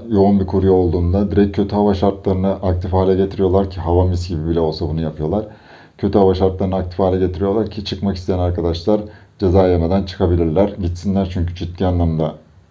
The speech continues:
e, sahada kurye var. Paket sayımız az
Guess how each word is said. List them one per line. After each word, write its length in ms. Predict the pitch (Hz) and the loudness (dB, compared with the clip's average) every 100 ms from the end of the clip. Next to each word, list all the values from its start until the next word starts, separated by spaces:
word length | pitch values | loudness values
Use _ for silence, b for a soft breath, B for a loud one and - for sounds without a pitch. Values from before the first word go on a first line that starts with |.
| 82 | -4
e, 260 | 80 78 | -2 0
sahada 360 | 78 92 87 85 | -2 0 0 0
kurye 260 | 90 87 98 | -2 0 2
var. 260 | 101 101 b b b b | 2 -2 b b b b
Paket 260 | 95 98 92 | -2 -2 0
sayımız 360 | 117 87 87 - - | 0 2 0 -4 2
az 380 | 101 95 - | 2 2 -4